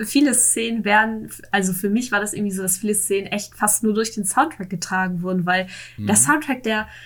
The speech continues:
Speaker 1: ich weiß nicht, der hat irgendwas in mir ausgelöst. Ja, also
Speaker 2: <laughs>
Speaker 1: ich wirklich, die,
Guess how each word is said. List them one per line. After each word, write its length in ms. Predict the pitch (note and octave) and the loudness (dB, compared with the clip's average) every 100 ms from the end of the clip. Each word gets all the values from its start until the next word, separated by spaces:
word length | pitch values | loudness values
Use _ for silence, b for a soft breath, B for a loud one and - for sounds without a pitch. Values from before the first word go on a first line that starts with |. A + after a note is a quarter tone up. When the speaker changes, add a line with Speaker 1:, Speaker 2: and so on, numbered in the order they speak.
| B B B | B B B
Speaker 1:
ich 200 | G#3 - | -2 -2
weiß 220 | A#3 A3+ | -2 -2
nicht, 160 | C4 A#3 | -2 2
der 80 | |
hat 60 | G#3+ | 2
irgendwas 340 | A3+ B3+ D4+ | 4 4 4
in 80 | D4+ | 4
mir 200 | D4 - | 2 4
ausgelöst. 500 | C4+ - G#3+ G#3+ - A#3 | 2 2 2 2 4 6
Ja, 120 | A#3+ | 8
also 280 | - - - | 8 6 6
Speaker 2:
<laughs> 120 | G4 | 4
Speaker 1:
ich 260 | A#3 E4+ - | 4 0 0
wirklich, 640 | - A3+ D4 B3 A#3+ - G#3+ G#3+ | 2 4 4 2 0 0 -4 -4
die, 160 | A#3 A3 | -2 -2